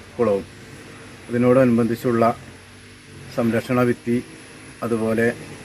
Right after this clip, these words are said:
കിണറിൻ്റെ ചുറ്റുഭാഗത്തുള്ള മൺതട്ടയും ഒക്കെ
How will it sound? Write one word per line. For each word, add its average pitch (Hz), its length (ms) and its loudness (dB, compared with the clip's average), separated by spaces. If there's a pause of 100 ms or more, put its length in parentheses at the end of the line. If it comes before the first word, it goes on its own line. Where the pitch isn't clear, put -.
(160)
കിണറിൻ്റെ 117 500 4 (760)
ചുറ്റുഭാഗത്തുള്ള 123 840 4 (960)
മൺതട്ടയും 113 580 0 (120)
ഒക്കെ 110 220 -2